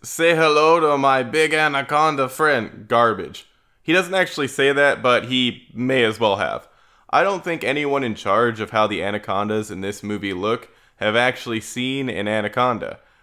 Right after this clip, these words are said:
I don't even think anyone researched anything besides they squeeze and eat things.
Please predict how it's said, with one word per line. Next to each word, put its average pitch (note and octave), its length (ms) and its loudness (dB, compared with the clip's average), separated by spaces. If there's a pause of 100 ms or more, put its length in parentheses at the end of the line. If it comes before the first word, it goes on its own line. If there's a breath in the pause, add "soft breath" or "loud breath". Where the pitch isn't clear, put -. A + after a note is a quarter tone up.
(160 soft breath)
I A#2 160 2
don't C#3+ 180 2
even C#3+ 220 -4
think C#3 260 -4
anyone B2+ 380 -2
researched A#2 580 -6
anything A#2+ 460 -6
besides A2 640 -2
they F#2 260 -6
squeeze A2+ 500 -6
and G#2+ 120 -6
eat A2 200 -8
things. G#1 440 -14